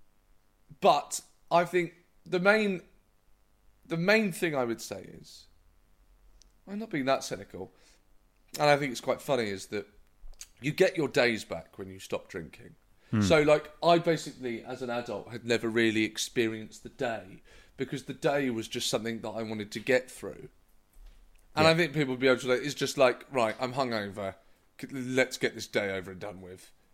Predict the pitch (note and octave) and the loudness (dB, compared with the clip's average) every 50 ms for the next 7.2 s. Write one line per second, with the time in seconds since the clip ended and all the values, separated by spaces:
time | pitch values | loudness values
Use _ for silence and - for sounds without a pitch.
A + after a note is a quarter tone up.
0 | _ _ _ - C#3 C#3+ C#3 B2+ A#2+ - D3 C3 C3 A#2 A2+ - - - - A#2+ | _ _ _ -2 0 0 0 -2 -2 -2 -2 0 0 0 0 -2 -4 -6 -6 -6
1 | G2+ F#2+ F#2 - - - - - - _ _ B2 G#2+ - A2+ G2 E2 - - - | -6 -6 -12 -18 -18 -18 -18 -18 -18 _ _ -4 -2 -2 -2 -2 -4 -6 -12 -20
2 | - - - - _ - D#3 D#3 C#3+ C3+ D3 D#3+ D#3 D3+ D3+ D#3 D3 C#3 B2+ B2 | -20 -20 -20 -8 _ 0 2 2 2 2 4 4 4 4 4 4 4 4 4 2
3 | - - C3+ A#2+ A#2 A2+ - - - A#2 G2+ - - - - B2+ A2+ G2+ G2 G2+ | 2 0 0 0 -2 -6 -6 -6 -6 -6 -6 -6 -8 -4 -2 -2 -2 -2 -6 -10
4 | G2 E2 C#2 - _ - - - - _ - A2+ A2 G#2 F#2 A2 G#2+ G2+ - - | -14 -14 -16 -18 _ -18 -18 -18 -16 _ -6 -4 -4 -4 -6 -8 -10 -10 -8 -6
5 | G#2+ G2+ E2 - - - _ - _ _ _ _ _ _ - _ _ _ _ _ | -6 -6 -8 -12 -18 -20 _ -20 _ _ _ _ _ _ -20 _ _ _ _ _
6 | _ A#2+ A#2 - - - A#2+ - - C3 A2 - - - - - A#2+ G#2 G#2 G2 | _ -14 -14 -12 -10 -10 -8 0 0 0 0 0 -8 -10 -6 -4 -4 -4 -6 -8
7 | F#2+ G2 F#2 | -10 -14 -16